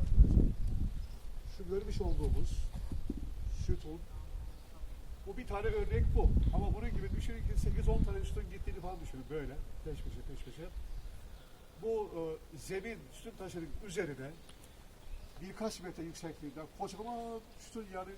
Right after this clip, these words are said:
yukarı doğru yükseliyor. Onun bağlantı olduğu bir çatı var. Çatının iç kısmında odalar var ve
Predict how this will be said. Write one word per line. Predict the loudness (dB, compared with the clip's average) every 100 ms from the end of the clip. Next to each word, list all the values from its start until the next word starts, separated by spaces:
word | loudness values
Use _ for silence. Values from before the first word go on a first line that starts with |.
| -14
yukarı | -12 -10
doğru | -12
yükseliyor. | -14 -12 -8 -8 -10 -18 -20 -20 -20 -20 -20 -20 -20 -16 -12
Onun | -12 -12 -8
bağlantı | -6 -4 -4 -4
olduğu | -6 -6
bir | -6
çatı | -8 -4 -2
var. | 0 2 2 0 0 -2 -2 0 2 4 4
Çatının | 4 2 0 -2 -4
iç | -6 -6
kısmında | -8 -8 -8 -6 -4 -6 -6 -12 -12 -12 -12 -12 -14 -16 -18 -20 -20 -20 -18 -14 -10
odalar | -6 -2 -2 -2
var | -4 -8 -10 -16 -12
ve | -10 -10